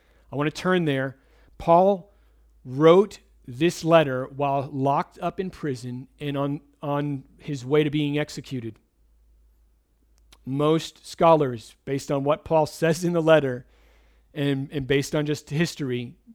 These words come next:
believe that this was written shortly before his own death. And I want to see how Paul, in this final letter,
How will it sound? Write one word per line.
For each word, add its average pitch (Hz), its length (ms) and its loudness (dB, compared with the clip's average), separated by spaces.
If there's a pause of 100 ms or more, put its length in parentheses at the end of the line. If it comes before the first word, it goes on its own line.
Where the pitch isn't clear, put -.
(200)
believe 143 400 0
that 139 160 -2
this 156 200 -4
was 147 160 -4
written 147 300 -6
shortly 160 560 -4
before 147 440 -4
his 131 280 -8
own 143 380 -6 (440)
death. 127 500 -4 (720)
And 135 140 -8
I 139 60 0
want 202 180 0
to 190 100 -4
see 143 600 -6 (460)
how 180 260 2
Paul, 185 720 2
in 170 240 -2
this 190 280 -2
final 175 480 -2
letter, 151 480 4